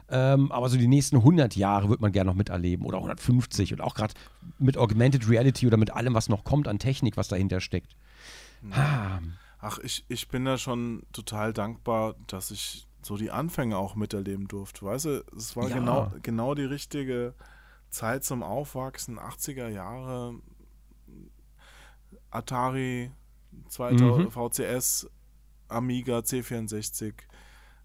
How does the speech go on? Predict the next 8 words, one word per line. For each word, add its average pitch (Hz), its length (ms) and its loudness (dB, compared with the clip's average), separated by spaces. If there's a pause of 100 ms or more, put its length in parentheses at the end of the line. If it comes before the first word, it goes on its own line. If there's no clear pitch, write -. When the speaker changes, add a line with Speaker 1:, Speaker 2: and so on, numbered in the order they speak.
(220)
Speaker 2:
weißt 120 280 -8
du, 139 40 -6
dass 123 220 -4
du 120 60 -10
diese, 113 420 -8 (140)
diese 110 220 -8
Geburt 117 640 0
der 131 460 -4